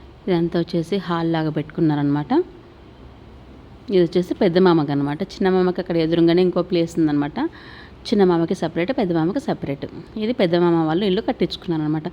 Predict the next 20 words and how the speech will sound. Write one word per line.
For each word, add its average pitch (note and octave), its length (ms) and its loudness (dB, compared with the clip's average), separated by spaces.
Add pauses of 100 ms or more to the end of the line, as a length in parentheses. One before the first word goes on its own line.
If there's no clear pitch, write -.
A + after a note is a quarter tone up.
(300)
ఇప్పుడు F#3 220 -6
ప్రజెంట్‌గా F3+ 380 2
అయితే E3+ 200 -4
పెద్ద E3+ 140 0
మామ E3+ 240 2
అయితే E3 220 -4
లేడండి, D#3 420 -2 (120)
ఇంకా G#3+ 180 -2
అత్తనే F3+ 320 0
చూసుకుంటారనమాట. E3 800 -2 (460)
వాళ్ళకి F3 220 -2
వచ్చేసి D#3+ 340 -2
ఇద్దరు D#3 240 -2
అబ్బాయిలు. D#3 360 0 (600)
పెద్ద F3 160 2
అబ్బాయి E3 260 4
వచ్చేసి E3 320 -4
పాలిటెక్నిక్ E3+ 520 0
చదువుతున్నాడు D#3+ 460 -2
కర్నూలులోనే. D#3+ 580 2